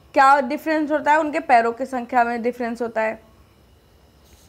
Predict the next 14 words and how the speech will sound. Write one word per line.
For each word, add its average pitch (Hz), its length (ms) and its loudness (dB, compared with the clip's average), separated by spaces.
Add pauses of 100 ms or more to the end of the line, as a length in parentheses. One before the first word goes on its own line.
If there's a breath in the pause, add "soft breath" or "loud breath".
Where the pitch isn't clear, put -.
(540 soft breath)
तो 339 80 -2
पैरों 339 360 4
की 403 140 -2
संख्या 359 380 0
में 359 140 0
डिफरेंस 339 440 -2
होता 254 220 -2
है, 233 380 -4 (1160 soft breath)
ऐसा 339 240 0
करते 247 380 -2
हैं 220 80 -4
हम, 311 200 -8 (1700)
एक 294 200 0
तरफ 381 320 4